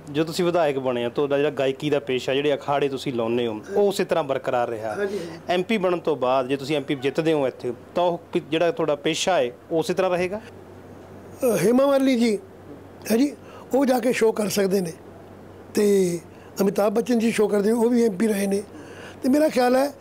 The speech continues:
Speaker 2: ਇਹ ਇੱਕ ਕਲਾ ਹੈ, ਕੋਈ ਅੜਿੱਕਾ ਤਾਂ ਨਹੀਂ ਪੈਣਾ ਚਾਹੀਦਾ, ਕੋਈ ਰੁਕਾਵਟ ਵੀ ਨਹੀਂ ਹੋਣੀ ਚਾਹੀਦੀ, ਕੋਈ ਬੈਨ ਵੀ ਨਹੀਂ ਲੱਗਣਾ ਚਾਹੀਦਾ।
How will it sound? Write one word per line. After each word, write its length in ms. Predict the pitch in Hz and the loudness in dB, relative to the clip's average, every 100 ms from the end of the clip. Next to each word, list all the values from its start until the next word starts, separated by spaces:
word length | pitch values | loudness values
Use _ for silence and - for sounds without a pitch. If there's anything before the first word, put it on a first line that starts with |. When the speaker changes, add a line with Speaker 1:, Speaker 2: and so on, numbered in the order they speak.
| - - - | -18 -6 0
Speaker 2:
ਇਹ 40 | |
ਇੱਕ 160 | 294 262 | 0 0
ਕਲਾ 380 | 214 240 277 254 | 0 2 2 2
ਹੈ, 160 | 226 294 - - - - | 0 -2 -10 -18 -8 2
ਕੋਈ 360 | 254 269 269 381 | 4 4 2 2
ਅੜਿੱਕਾ 280 | 220 233 247 | 0 2 0
ਤਾਂ 140 | 226 | 2
ਨਹੀਂ 160 | 220 285 | 2 2
ਪੈਣਾ 240 | 277 254 | 4 2
ਚਾਹੀਦਾ, 380 | 220 226 226 233 - - | 2 2 2 0 -4 -4
ਕੋਈ 100 | 220 | 0
ਰੁਕਾਵਟ 340 | 220 202 208 226 | 2 2 2 2
ਵੀ 140 | 233 | 4
ਨਹੀਂ 100 | 262 | 4
ਹੋਣੀ 160 | 247 247 | 4 4
ਚਾਹੀਦੀ, 380 | 233 226 240 220 - | 2 2 2 -2 -2
ਕੋਈ 120 | - 226 | 2 2
ਬੈਨ 220 | 214 226 | 4 4
ਵੀ 100 | 262 | 4
ਨਹੀਂ 80 | 262 | 4
ਲੱਗਣਾ 160 | 240 | 4
ਚਾਹੀਦਾ। 380 | 214 220 214 | 2 2 0